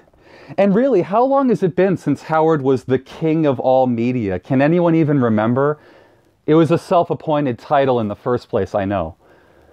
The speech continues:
But it, has Howard been popular in the last ten, twenty years? If he was, I doubt he'd have to supplement his income on American Idol sitting in Simon Cowell's old seat,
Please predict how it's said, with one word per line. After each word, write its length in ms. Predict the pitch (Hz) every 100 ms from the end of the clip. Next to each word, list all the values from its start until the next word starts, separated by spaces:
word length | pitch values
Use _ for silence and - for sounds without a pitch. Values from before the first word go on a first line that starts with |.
| _ _ _ _ _ -
But 200 | 165 175
it, 320 | 185 190 185 -
has 220 | 180 196
Howard 360 | 220 240 285 220
been 140 | 202
popular 560 | - 147 175 233 240 254
in 100 | 233
the 60 |
last 340 | 226 240 - -
ten, 300 | 190 226 220
twenty 420 | - 185 208 214
years? 500 | 185 202 247 - - - - _ _ _ _ _ _
If 140 | 190 185
he 100 | 220
was, 260 | 208 240 190
I 100 | 156
doubt 240 | 175 185
he'd 100 | 185
have 140 | 170
to 80 | 170
supplement 500 | 151 175 170 160 151
his 100 | 139 151
income 320 | 156 151 131
on 100 | 123
American 480 | 123 131 135 135 117
Idol 220 | 123 110
sitting 340 | - 127 117
in 80 | 107
Simon 440 | - 127 127 113
Cowell's 380 | 101 131 127 131
old 220 | 104 90
seat, 340 | - - 90